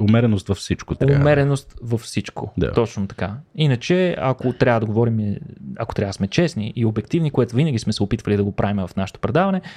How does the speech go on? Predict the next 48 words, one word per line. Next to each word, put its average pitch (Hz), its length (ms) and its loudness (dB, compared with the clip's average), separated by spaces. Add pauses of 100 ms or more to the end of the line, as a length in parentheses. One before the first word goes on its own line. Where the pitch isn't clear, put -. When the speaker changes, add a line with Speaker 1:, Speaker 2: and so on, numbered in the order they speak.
(100)
Speaker 2:
трябва 165 200 0
да 143 60 -2
споменем, 127 380 0
че - 140 -6
има 165 120 2
и 170 40 4
други 127 240 2
негативи, 101 600 -4 (100)
специално 101 440 -2
гейминга. 117 460 2
Един 147 220 0
от 143 100 -2 (200)
неочакваните, 135 760 0
поне 120 260 0
за 110 120 0
мен, 120 280 2 (640)
от 190 120 2
гледна 190 220 4
точка 185 240 0
на 165 60 2
факта, 180 260 0
че - 100 0
не 156 60 2
се 170 120 -2
бях 156 200 2
замислял, 127 500 2 (380)
но 135 60 6
всъщност 156 340 -2
има 156 140 2
доста 135 280 0
логика, 123 360 2
е 170 60 2
факта, 151 340 -2
че 160 260 -2 (520)
компютърните 156 560 0
игри 143 400 0 (240)
се - 120 -6
свързват 147 340 -2
все 156 120 -4
по-често 139 520 -2
с - 120 -8
увреждане, 113 540 -2
сериозно 120 560 2
увреждане 107 480 0
и 120 80 -2
трайно 113 420 -2
на 123 160 -2
слуха. 101 320 -4